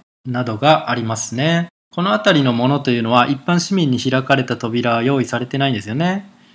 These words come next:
政府と名乗る者たちの管理下だったり、巨大な資本家や企業として形をとどめてたりして、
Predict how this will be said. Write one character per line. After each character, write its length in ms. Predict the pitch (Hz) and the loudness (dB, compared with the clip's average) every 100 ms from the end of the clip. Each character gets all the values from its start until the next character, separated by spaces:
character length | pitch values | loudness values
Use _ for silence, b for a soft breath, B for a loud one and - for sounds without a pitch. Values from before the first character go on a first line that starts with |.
| b b | b b
政 260 | - 185 170 | -2 -2 0
府 80 | |
と 100 | - | -2
名 120 | 131 131 | 0 2
乗 160 | 131 | 2
る 80 | 127 | 2
者 220 | 123 131 | 0 0
た 160 | 131 123 | 0 -2
ち 100 | 120 | -2
の 100 | 113 | -4
管 220 | 123 123 | 0 0
理 80 | 123 | 0
下 140 | 120 | -2
だ 80 | 110 | -4
っ 100 | 107 | -4
た 140 | 123 | -2
り、 280 | 127 156 117 | 2 4 2
巨 140 | - 131 | 0 0
大 180 | 143 | 0
な 120 | 143 139 | 0 -2
資 160 | - | -2
本 180 | 135 139 | -2 0
家 140 | 135 | 0
や 100 | 135 | 0
企 220 | 131 - 139 | -2 -6 -2
業 180 | 123 | 0
と 160 | 90 135 | 0 -6
し 100 | - | -8
て 280 | - 143 135 | -4 -4 -4
形 460 | - - 131 - 135 | -8 -8 -10 -6 -4
を 100 | 127 | -2
と 160 | 127 | -2
ど 80 | 131 | 0
め 160 | 127 120 | -2 -2
て 80 | |
た 180 | - 104 | -4 -6
り 80 | 101 | -4
し 120 | - | -10
て、 500 | - 147 143 110 - | -4 0 2 2 -4